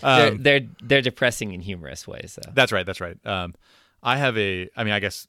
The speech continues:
Speaker 2: since we're bearing our souls, um, I, yeah, I have sometimes, like, an intrusive thought where I think about my wife being trapped in a car that's been in an accident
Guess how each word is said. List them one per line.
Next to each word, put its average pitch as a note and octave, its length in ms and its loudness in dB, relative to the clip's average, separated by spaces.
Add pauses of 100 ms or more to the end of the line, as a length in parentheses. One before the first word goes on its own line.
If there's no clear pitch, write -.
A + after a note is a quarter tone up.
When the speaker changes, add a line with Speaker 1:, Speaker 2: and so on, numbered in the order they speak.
Speaker 2:
since - 200 -12
we're F2+ 80 -10
bearing F#2 360 -6
our F2 120 -12
souls, F#2+ 360 -10 (520)
um, F#2 340 -4
I, G2 600 -4
yeah, B2+ 200 0
I G#2 100 0
have B2 300 -8 (220)
sometimes, F3 340 -6
like, A2 120 -6
an G#2 80 -6
intrusive G2 460 -10
thought F#2+ 320 -4 (200)
where F#2+ 600 -6 (280)
I G#2 200 -8
think A2+ 260 -12
about G2 720 -8 (260)
my G2 280 -10
wife F#2 480 -10 (720)
being F2+ 540 -12
trapped F#2+ 340 -12
in G2+ 100 -12
a F#2+ 60 -16
car A2+ 500 -12 (100)
that's - 320 -12
been G2 320 -12
in F#2+ 100 -12
an F2+ 200 -14
accident D3+ 600 -14